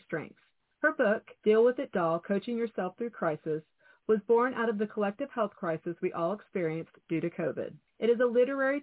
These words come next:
toolbox written to help others deal with not just health challenges, but the transitions and changes, both big and small, that we all go through in life. In the book,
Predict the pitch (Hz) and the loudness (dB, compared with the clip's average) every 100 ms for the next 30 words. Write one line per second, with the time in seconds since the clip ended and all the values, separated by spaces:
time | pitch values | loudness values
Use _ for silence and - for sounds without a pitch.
0 | - 220 185 190 - - 202 220 208 208 | -4 -4 0 -2 -4 -8 -6 -6 -4 -6
1 | - 208 285 233 - 170 165 160 180 190 | -4 -6 -4 -8 -4 -4 -4 -4 -6 -6
2 | 262 - - 339 - 180 156 151 156 165 | -12 -12 -6 -6 -4 -4 -4 -4 -4 -6
3 | - _ _ _ 214 220 220 226 214 233 | -8 _ _ _ -2 -2 -2 -4 0 0
4 | 226 285 285 294 277 196 165 151 160 165 | -2 -6 -8 -10 -6 -6 -6 -4 -6 -8
5 | _ _ _ 196 196 190 185 247 247 - | _ _ _ -2 0 -2 -2 -2 -4 -6
6 | 170 151 151 - _ _ 190 180 196 180 | -4 -4 -6 -12 _ _ 0 0 0 -2
7 | 180 202 180 160 - 165 - 170 175 147 | -2 -2 -2 -4 -4 -6 -6 -8 -8 -8
8 | 101 - _ _ - 453 294 165 160 | -12 -16 _ _ -2 0 0 0 -2